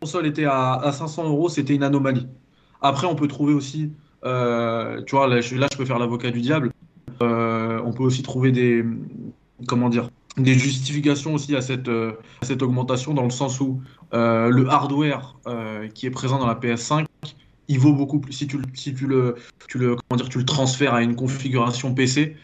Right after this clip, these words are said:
équivalente et tout, ça vaut beaucoup, beaucoup plus que cinq cents euros.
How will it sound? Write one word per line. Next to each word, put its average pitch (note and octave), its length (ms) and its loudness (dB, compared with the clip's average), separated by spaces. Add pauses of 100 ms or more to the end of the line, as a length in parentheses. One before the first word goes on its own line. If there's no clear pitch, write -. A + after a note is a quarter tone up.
(100)
équivalente C3 580 2
et A#2 40 -6
tout, D3+ 120 -4
ça B2+ 160 -4
vaut B2+ 160 2
beaucoup, C#3+ 480 4
beaucoup C#3+ 320 0
plus C#3+ 260 -4
que B2+ 120 -6
cinq B2+ 180 -6
cents B2+ 240 0
euros. A#2 220 0